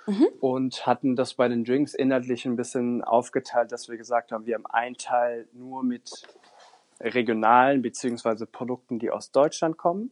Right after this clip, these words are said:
Speaker 1: Ja.
Speaker 2: Es waren meistens so sechs bis acht Drinks und haben dann eine weitere Kategorie um,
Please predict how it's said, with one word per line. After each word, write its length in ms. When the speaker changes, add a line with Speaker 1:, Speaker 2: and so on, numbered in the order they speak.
Speaker 1:
Ja. 340
Speaker 2:
Es 120
waren 200
meistens 400
so 140
sechs 280
bis 180
acht 220
Drinks 540
und 240
haben 260
dann 220
eine 260
weitere 400
Kategorie 720
um, 440